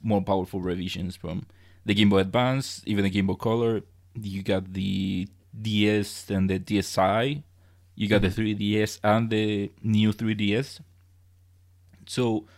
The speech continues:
Speaker 1: Nintendo has had a s-, history of making newer versions of their consoles, or their, at least their handheld consoles.
Speaker 2: Right,
Speaker 1: We haven't
Speaker 2: yeah.
Speaker 1: seen that much with their home consoles.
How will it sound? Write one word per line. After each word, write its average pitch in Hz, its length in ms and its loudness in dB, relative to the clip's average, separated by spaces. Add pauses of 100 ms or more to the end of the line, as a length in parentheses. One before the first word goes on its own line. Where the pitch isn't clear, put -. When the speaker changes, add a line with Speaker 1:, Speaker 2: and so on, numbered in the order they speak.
(400)
Speaker 1:
Nintendo 123 360 2
has 123 200 4
had 113 160 2
a 107 40 2
s-, 101 160 -4
history 101 540 -4
of 92 200 -2 (760)
making 110 600 4
newer 101 400 4
versions 98 480 -2
of 90 140 -4
their 92 280 -2 (200)
consoles, - 540 -4
or 98 120 -2
their, 92 520 -2 (180)
at 104 100 -2
least 110 160 0
their 101 100 2
handheld 98 440 0
consoles. 98 360 -8 (300)
Speaker 2:
Right, 104 200 0
Speaker 1:
We - 40 6
haven't 196 220 2
Speaker 2:
yeah. 185 60 0
Speaker 1:
seen 175 160 2
that 160 120 4
much 151 440 2 (520)
with 120 320 2
their 120 200 4
home 113 260 2
consoles. 147 720 -4